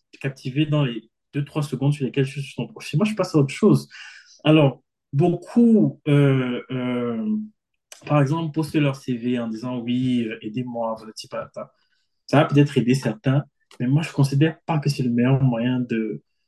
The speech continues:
de, de se vendre. D'autres, comme tu dis, postent des messages tout le temps où... ils se lamentent, en fait. Personne n'aime, personne n'aime les gens déprimés.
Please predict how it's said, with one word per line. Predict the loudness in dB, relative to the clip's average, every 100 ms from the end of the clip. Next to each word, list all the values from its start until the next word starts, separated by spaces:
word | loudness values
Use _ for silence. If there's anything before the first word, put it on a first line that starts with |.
| _
de, | -4 0 0
de | -2
se | 0 0
vendre. | 2 2 0 -4 -20 -20 -20 _ _ 0
D'autres, | 4 6 6 4
comme | 2
tu | 4 2
dis, | 4 6 6 4 0
postent | 0 0 -4
des | -4 0
messages | 0 -2 -2 -4 -4
tout | -4
le | -6 -6
temps | -10 -4 -2 -2 -4 -8
où... | -14 -18 -20 -20 _ _ _ _ _ _ _ _ _
ils | 4
se | 4 6
lamentent, | 6 8 6 4
en | -2
fait. | -8 -10 -12 -20 -20 -20 _ _ _ _
Personne | 2 4 4
n'aime, | 6 6
personne | 6 4 4 -2 -2 2
n'aime | 6 8 8 6
les | 0
gens | 0 2
déprimés. | 2 0 -8 -12 -12 -12